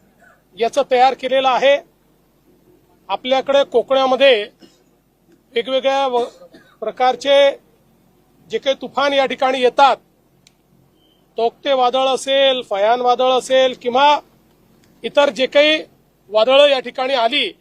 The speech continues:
त्या सगळ्यांच्या इंटेन्सिटीचा अभ्यास करून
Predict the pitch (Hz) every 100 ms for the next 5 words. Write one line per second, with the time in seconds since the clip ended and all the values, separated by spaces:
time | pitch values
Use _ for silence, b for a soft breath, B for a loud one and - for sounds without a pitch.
0 | _ _ _ _ _ _ 247 269 - -
1 | 208 262 269 262 302 285 247 233 285 269
2 | 262 208 262 - 277 - - _ _ _
3 | _ _ _ _ _ _ _ _ 196 165
4 | 285 302 - 294 262 156